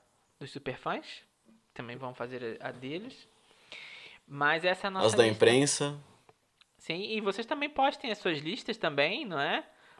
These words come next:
Speaker 1: O que que vocês acharam de
Speaker 2: Sim.
Speaker 1: dois mil e vinte e um? Nos digam. Quem foi o
Speaker 2: Mandem
Speaker 1: primeiro
Speaker 2: nos
Speaker 1: lugar?
Speaker 2: comentários os seus melhores filmes do ano também.
Speaker 1: Exatamente. E agora, não é? Vamos nos preparando pro Oscar. Chegamos finalmente em dois mil e vinte e dois.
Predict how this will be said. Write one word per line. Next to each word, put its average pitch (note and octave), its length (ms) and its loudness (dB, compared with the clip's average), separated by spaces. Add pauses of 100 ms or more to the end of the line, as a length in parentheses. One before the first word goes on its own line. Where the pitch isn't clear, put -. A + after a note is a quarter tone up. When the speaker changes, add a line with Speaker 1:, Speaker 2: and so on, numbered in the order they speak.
Speaker 1:
O - 40 -20
que F#3+ 120 -2
que - 60 -14
vocês F#3 240 2
acharam F3+ 440 6
de F3 60 -2
Speaker 2:
Sim. A2+ 100 -2
Speaker 1:
dois E3 160 2
mil E3 100 -4
e - 20 -6
vinte D#3 260 -8
e D#3 60 -6
um? G#3+ 240 -6 (260)
Nos D3+ 200 -6
digam. G#3 460 -4 (800)
Quem E3+ 140 2
foi F3+ 240 2
o E3+ 120 2
Speaker 2:
Mandem D#3 60 0
Speaker 1:
primeiro C3 260 12
Speaker 2:
nos D3 100 8
Speaker 1:
lugar? C#3+ 120 0
Speaker 2:
comentários C#3 520 10
os C3+ 80 4
seus C3 160 6
melhores A#2+ 340 10
filmes B2 200 2
do A#2 120 8
ano B2+ 220 6
também. B2+ 380 -2 (320)
Speaker 1:
Exatamente. C#3+ 880 -4 (600)
E D#3 160 2
agora, G3 460 8
não G#3 100 2
é? A3 160 2
Vamos A3 300 -2
nos A3 120 -6
preparando A3+ 540 0 (720)
pro A3+ 140 -2
Oscar. G#3 400 -2
Chegamos F3+ 440 -2
finalmente G#3+ 480 -4
em G#3 40 -10
dois G#3 140 -2
mil G3+ 100 -8
e - 20 -12
vinte G#3 160 -10
e G3+ 40 -10
dois. G3+ 540 -2